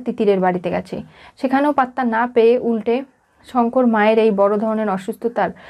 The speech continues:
রোগের কথা শুনে শঙ্খ ঘাবড়ে গেছে। এরপরে কি হতে চলেছে, সে সব কিছু জানতে হলে অবশ্যই করে আপনাদেরকে চোখ রাখতে হবে আমাদের চ্যানেলে, এবং নতুন নতুন আপকামিং টুইস্ট পেতে আমাদের চ্যানেলটিকে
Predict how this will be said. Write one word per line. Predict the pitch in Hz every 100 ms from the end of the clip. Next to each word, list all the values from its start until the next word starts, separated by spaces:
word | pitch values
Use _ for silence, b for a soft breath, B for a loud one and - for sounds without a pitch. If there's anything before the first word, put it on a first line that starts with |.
| B B 220
রোগের | 220 240
কথা | 247 247 254
শুনে | 269 254 196
শঙ্খ | - 202 196 196
ঘাবড়ে | 196 185 175
গেছে। | 175 190 - - -
এরপরে | 208 208 214 214 226
কি | 240 240
হতে | 202 196 247
চলেছে, | 294 277 - 180 196 b b b b -
সে | 269
সব | 262 247 -
কিছু | 262 277
জানতে | 269 262 254
হলে | 254 254 311 -
অবশ্যই | 202 226 240 254 254
করে | 226
আপনাদেরকে | 190 190 185 190 190 190
চোখ | 196 190
রাখতে | 190 190 196
হবে | 202 226 320 b b b -
আমাদের | 214 202 214 226
চ্যানেলে, | 240 240 285 262
এবং | 226 226
নতুন | 226 277 269
নতুন | 247 226 214
আপকামিং | 208 208 233 262 277
টুইস্ট | 269 262 254 -
পেতে | 254 262 202
আমাদের | 208 208 220
চ্যানেলটিকে | 240 233 233 240 247